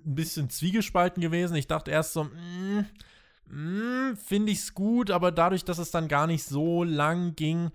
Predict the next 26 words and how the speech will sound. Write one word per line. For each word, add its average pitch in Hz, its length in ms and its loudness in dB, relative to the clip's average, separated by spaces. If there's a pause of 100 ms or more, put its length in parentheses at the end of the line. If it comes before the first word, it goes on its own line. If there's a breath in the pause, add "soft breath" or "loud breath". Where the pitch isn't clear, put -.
(300 soft breath)
äh, 139 420 2
war's 127 380 2
ja, 123 420 4
also 120 380 -4
war's 127 260 2
noch 147 100 0
vertretbar, 139 480 0
plus 131 340 0
das 135 160 -6
Match 135 240 -2
war 127 400 4 (480)
ja 120 220 2
so 117 280 -2
angelegt, 127 480 0
dass 117 100 -2
ich 113 100 -4
nicht 127 160 -4
gesagt 117 280 0
hab, 104 120 0
„Ja, 104 340 6
ich 101 200 -6
will 107 80 0
ausmachen, 104 420 0
juckt 101 200 -6
mich 104 120 -2
nicht“, 107 200 0